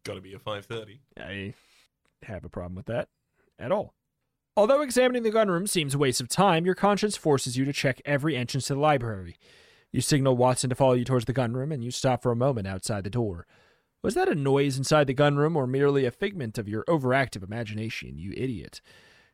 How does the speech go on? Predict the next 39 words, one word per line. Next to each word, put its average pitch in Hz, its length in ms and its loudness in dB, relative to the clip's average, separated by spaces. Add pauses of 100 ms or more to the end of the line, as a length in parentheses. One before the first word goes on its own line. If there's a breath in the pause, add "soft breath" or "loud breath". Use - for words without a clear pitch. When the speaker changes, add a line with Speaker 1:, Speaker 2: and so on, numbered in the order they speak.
(120)
Speaker 2:
You 180 200 -4
signal 262 380 0
Watson 156 340 4
to 156 60 -2
stop, 143 500 0 (420)
then 190 200 4
open 196 260 2
the 196 60 0
door 170 240 6
as 170 180 2
quietly 135 420 2
as 120 120 -2
possible. 143 580 0 (640)
A 143 80 -6
person 113 320 -2
stands 123 500 -2
at 117 120 0
a 110 60 -4
far 123 460 4
end 120 240 -4
of 117 80 -4
the 113 80 -4
room 123 320 -2
examining 165 520 0
something 92 500 -8 (480 soft breath)
with 113 100 0
the 143 140 0
aid 120 460 -2 (100)
of 139 160 0
a 175 100 6
bull's 190 480 2
eye 156 380 2
lantern. 87 720 -10 (680)
If - 160 -10
you 107 160 -4
speak - 340 -4
to 175 80 -8
the 135 80 -4
stranger, 113 540 -6